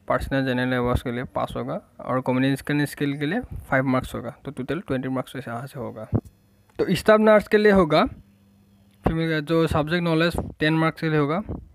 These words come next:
पर्सनल और जनरल के लिए पास marks होगा, Communication skill के लिए फ़ाइव marks, Total twenty मार्क्स के लिए आपका exam होगा। तो उसके बाद आपको apply करना होगा, जैसे आपका पीईटी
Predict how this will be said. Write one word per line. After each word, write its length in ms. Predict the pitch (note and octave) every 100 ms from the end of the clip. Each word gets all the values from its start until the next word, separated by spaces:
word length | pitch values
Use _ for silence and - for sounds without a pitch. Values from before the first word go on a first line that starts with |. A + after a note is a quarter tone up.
| _ _
पर्सनल 300 | C3 B2 -
और 160 | D3 D3
जनरल 320 | C#3 C3+ C#3
के 340 | C#3+ C#3 C#3 C#3+
लिए 100 | C#3+
पास 320 | - B2+ -
marks 200 | D3 C#3+
होगा, 260 | C#3 C#3+ G#3+ -
Communication 360 | C3 C3+ C#3+
skill 280 | C3 - C3+
के 60 | C3+
लिए 100 | A#2
फ़ाइव 280 | B2 C3
marks, 200 | C#3+ D#3
Total 220 | - C#3 C3+
twenty 300 | C3+ C3 C3+
मार्क्स 240 | C3 B2
के 100 | D3
लिए 120 | G3+
आपका 420 | A3+ - G#3 A3+ - _ _ _ _ _ _
exam 240 | C#3+ - A#2+
होगा। 320 | C3+ A#2 A#2 - _ _
तो 120 | - D3+
उसके 240 | - A3
बाद 200 | F#3 F#3+ - _ _ _ _ _ _ _ _ _ -
आपको 180 | D3 G3+
apply 280 | D#3+ E3 F3+
करना 260 | F#3+ F#3+
होगा, 360 | E3+ C#3 C#3 C4 - _ _
जैसे 240 | C3+ C3+ E3+
आपका 300 | D3+ E3+ E3
पीईटी 760 | - F3 E3+ E3+ E3+ E3 C3+